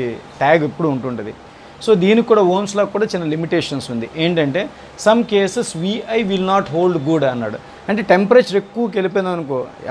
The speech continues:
వాడు పాపం ఏం చెప్పాడు, at constant temperature, at normal temperature, క-, potential difference increase చేస్తే current increase అవుతుందిరా అని పాపం చెప్పాడు. మనం ఏం చేస్తున్నాం, హై temperature తీసుకెళ్ళిపోం, ఫర్నేస్లో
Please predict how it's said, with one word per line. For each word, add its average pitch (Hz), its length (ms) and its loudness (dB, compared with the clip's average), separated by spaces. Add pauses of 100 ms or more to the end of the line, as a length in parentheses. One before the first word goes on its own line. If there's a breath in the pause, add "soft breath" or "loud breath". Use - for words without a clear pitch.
వాడు 143 180 4
పాపం 135 200 -2 (100)
ఏం 180 160 -2
చెప్పాడు, 160 340 -2
at - 160 -10
constant 151 520 -4
temperature, 120 480 -2
at - 60 -10 (140)
normal 147 320 2 (100)
temperature, 135 540 -2 (500 loud breath)
క-, 185 280 8 (220)
potential 208 460 2
difference 196 340 -2
increase 180 340 -2
చేస్తే 196 240 -4
current 190 300 2
increase 180 300 -2
అవుతుందిరా 170 380 0
అని 202 120 -6
పాపం 175 260 0
చెప్పాడు. 139 280 -2 (340 loud breath)
మనం 165 160 2 (100)
ఏం 202 120 0
చేస్తున్నాం, 190 380 2
హై 185 120 4 (260)
temperature 190 460 0
తీసుకెళ్ళిపోం, 147 480 -2
ఫర్నేస్లో 180 400 2